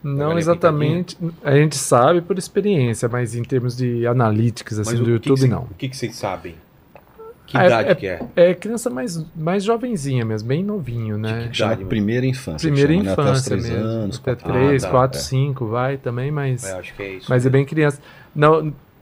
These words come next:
Speaker 1: é, porque na <laughs> faixa etária, se a gente pegar pelo YouTube, fala, "Nossa, que estranho, né? Pessoal de, de trinta anos que tá assistindo", né? Porque
Speaker 2: É,
Speaker 1: é na, no celular
Speaker 2: então,
Speaker 1: da mãe,
Speaker 2: é, loga
Speaker 1: né?
Speaker 2: no da mãe, é.
Speaker 1: <laughs>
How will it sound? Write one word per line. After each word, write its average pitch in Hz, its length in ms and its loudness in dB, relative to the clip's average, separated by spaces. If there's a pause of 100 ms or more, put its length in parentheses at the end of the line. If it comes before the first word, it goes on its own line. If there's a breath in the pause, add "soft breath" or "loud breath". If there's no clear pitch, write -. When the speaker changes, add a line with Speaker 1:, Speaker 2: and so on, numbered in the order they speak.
Speaker 1:
é, 120 320 8
porque 147 300 0
na 143 100 6
<laughs> 131 320 2
faixa 143 240 4
etária, 143 400 6
se 135 80 -2
a 143 60 6
gente 131 100 -2
pegar 147 220 4
pelo 143 200 4
YouTube, 147 240 2
fala, 151 200 0
"Nossa, 170 280 -2
que - 80 -4
estranho, 139 460 4
né? 131 160 6
Pessoal 131 320 4
de, 135 240 6
de 123 140 2
trinta 151 380 2
anos 147 360 4
que 135 100 -2
tá 131 120 -2
assistindo", 117 560 0
né? 120 120 2
Porque - 200 2
Speaker 2:
É, 131 80 8
Speaker 1:
é - 20 8
na, 139 80 8
no 143 300 4
celular 139 320 8
Speaker 2:
então, 151 160 8
Speaker 1:
da 143 40 4
mãe, 131 280 8
Speaker 2:
é, 113 40 8
loga 117 180 6
Speaker 1:
né? 113 80 2
Speaker 2:
no 117 140 -2
da 123 160 0
mãe, 117 240 -4
é. 92 500 -4
Speaker 1:
<laughs> - 60 -20